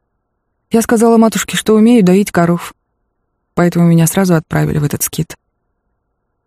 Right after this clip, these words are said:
Когда я, довольная предстоящей поездкой, стояла у монастырских ворот с рюкзаком в ожидании монастырского джипа, который должен был отвезти меня на коровник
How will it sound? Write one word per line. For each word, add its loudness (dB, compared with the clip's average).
Когда -2
я, 2
довольная 4
предстоящей -2
поездкой, 0
стояла 2
у 2
монастырских 0
ворот 0
с -6
рюкзаком -2
в 2
ожидании 2
монастырского -2
джипа, -2
который 0
должен 0
был 0
отвезти -2
меня 2
на 0
коровник 0